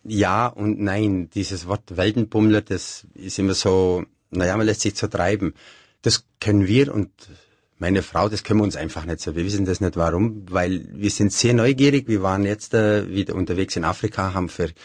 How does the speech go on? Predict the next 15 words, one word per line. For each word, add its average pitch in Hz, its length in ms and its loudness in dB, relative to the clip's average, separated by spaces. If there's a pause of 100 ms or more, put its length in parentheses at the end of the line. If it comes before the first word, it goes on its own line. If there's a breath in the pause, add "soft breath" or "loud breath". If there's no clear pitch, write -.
(500 loud breath)
Äthiopien 90 560 -4
haben 82 80 -4
wir 80 80 -2
sechs - 320 -4
Wochen 82 180 0
gedacht, - 280 -6
dass - 160 -6
wir 92 60 -4
brauchen. 87 540 -2
Dann 73 320 -10 (160)
ist - 180 -12
das - 60 -10
Visa 101 260 0
gar, 104 340 -2
nach 95 160 -6